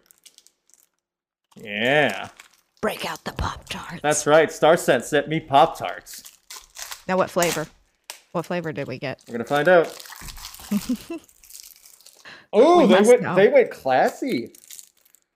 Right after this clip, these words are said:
Speaker 1: Brown sugar.
Speaker 2: <gasps> Excellent, excellent choice.
Speaker 1: Not expected. That is a good choice. Smart choice.
Speaker 2: That,
Speaker 1: A smart
Speaker 2: yes.
Speaker 1: choice.
Speaker 2: That one is always a fantastic option.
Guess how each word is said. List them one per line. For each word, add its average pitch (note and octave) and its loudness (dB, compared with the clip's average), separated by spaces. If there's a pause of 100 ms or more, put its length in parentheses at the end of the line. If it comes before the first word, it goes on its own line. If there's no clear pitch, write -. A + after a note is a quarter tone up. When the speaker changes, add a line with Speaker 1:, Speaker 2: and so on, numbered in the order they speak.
(100)
Speaker 1:
Brown G3 4
sugar. G3+ 2 (440)
Speaker 2:
<gasps> D4 -6
Excellent, A3 -2
excellent G3+ -2
choice. G3+ 2
Speaker 1:
Not G3+ 6
expected. A3 2
That F#3+ 6
is G#3 -4
a - 0
good F#3+ -4
choice. G#3+ 2
Smart G3+ 4
choice. - -8
Speaker 2:
That, - 0
Speaker 1:
A B2+ -4
smart F3+ 2
Speaker 2:
yes. - -10
Speaker 1:
choice. F#2+ -8 (400)
Speaker 2:
That F3 2
one F#3+ -2
is F3+ -6
always F3+ -2 (380)
a F#3 -4
fantastic - -8 (140)
option. - -16